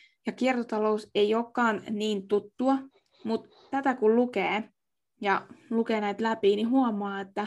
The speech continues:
oikeesti, vitsi, tää on helppoa, vitsi, tää on kivaa, täällä on niin kivoja juttuja, mitä ei ole edes tajunnut, kun et voi tehdä. Että tää niin kuin herättelee silleen, että hei, mä itekin olin silleen, että vitsi, toi olisi niin ihana tehdä lasten kanssa.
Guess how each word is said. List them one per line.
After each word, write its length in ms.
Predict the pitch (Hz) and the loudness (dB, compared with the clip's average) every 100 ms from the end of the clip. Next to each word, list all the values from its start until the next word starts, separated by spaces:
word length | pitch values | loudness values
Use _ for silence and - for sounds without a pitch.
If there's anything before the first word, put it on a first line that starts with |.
| - - - - _ - - | -8 -20 -20 -20 _ -12 2
oikeesti, 720 | 302 262 208 196 202 208 - | 4 4 2 0 -2 -4 2
vitsi, 240 | 349 339 285 | 2 4 2
tää 100 | 226 | 2
on 100 | 214 | 0
helppoa, 520 | 233 240 - 196 208 | 2 0 0 -2 0
vitsi, 220 | 330 294 | 0 -2
tää 160 | 233 196 | -6 -6
on 120 | 214 - - | -6 -12 4
kivaa, 420 | 359 349 294 285 285 - - - | 8 8 8 6 2 -10 -20 -4
täällä 200 | 302 294 | 2 4
on 160 | 240 233 240 269 | 4 4 2 4
niin 340 | 339 320 247 - - _ _ - - | 6 4 2 -8 -20 _ _ -6 0
kivoja 340 | 294 262 220 | 2 4 2
juttuja, 440 | 240 302 - 226 | 0 -2 -4 -4
mitä 200 | 208 202 | -4 -4
ei 140 | 202 196 | -2 0
ole 20 | |
edes 160 | 190 - | -2 -2
tajunnut, 520 | 277 311 262 202 196 | 2 2 2 0 -6
kun 100 | 175 | -10
et 180 | 170 - | -10 -10
voi 120 | - | -10
tehdä. 440 | - 233 254 330 339 - _ - | -4 -2 2 2 0 -4 _ -4
Että 140 | 208 | -2
tää 120 | 233 | 0
niin 120 | 226 220 | 0 2
kuin 140 | 226 | 2
herättelee 600 | 240 262 247 226 202 220 | 4 4 4 2 2 2
silleen, 260 | 226 214 214 | 0 0 -2
että 160 | - | 0
hei, 220 | 247 233 - | 0 0 -2
mä 100 | 220 | -4
itekin 380 | 247 240 233 220 | -2 -4 -6 -6
olin 140 | 214 | -6
silleen, 280 | 226 220 220 | -4 -4 -2
että 140 | 233 254 | 0 -2
vitsi, 340 | 247 233 233 - - _ | 0 -2 -2 -8 -20 _
toi 100 | 269 | 2
olisi 180 | 247 240 | 4 2
niin 200 | 269 262 | 0 0
ihana 280 | 247 233 226 | -2 -4 -4
tehdä 280 | 226 233 214 | -2 -2 -2
lasten 340 | 226 - 220 | -4 -4 -4
kanssa. 380 | 214 220 220 226 | 0 0 0 -2